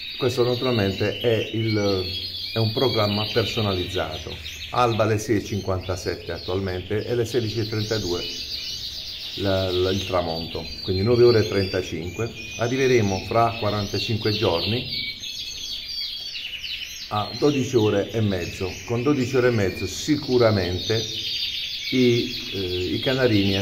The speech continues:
avvertiranno, eh, come dire, la necessità di riprodursi. Perlomeno questa è l'esperienza che io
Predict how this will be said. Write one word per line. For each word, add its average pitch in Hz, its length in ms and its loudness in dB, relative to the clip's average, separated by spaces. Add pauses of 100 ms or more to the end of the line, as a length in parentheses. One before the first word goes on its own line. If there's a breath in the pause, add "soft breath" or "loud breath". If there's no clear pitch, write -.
(140)
avvertiranno, 107 880 2
eh, - 600 -6
come 107 160 -2
dire, 90 240 -2
la 98 140 0
necessità 101 720 -4 (100)
di 95 100 -4
riprodursi. 78 840 -4 (500 loud breath)
Perlomeno 98 320 -2
questa 101 260 -4
è 92 40 2
l'esperienza 92 500 -2
che 90 120 -4
io 80 220 -2